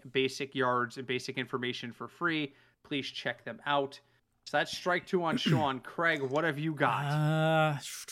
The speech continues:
Speaker 2: let's see. Let's go with, uh, hmm.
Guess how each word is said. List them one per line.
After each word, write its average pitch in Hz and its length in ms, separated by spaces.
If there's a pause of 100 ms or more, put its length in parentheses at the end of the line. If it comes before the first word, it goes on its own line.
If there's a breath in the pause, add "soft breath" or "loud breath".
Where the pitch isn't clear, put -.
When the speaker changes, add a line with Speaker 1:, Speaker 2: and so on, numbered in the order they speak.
(920)
Speaker 2:
let's - 180
see. 127 920 (640)
Let's 135 360
go 143 280
with, 135 440 (160)
uh, 110 840
hmm. 107 680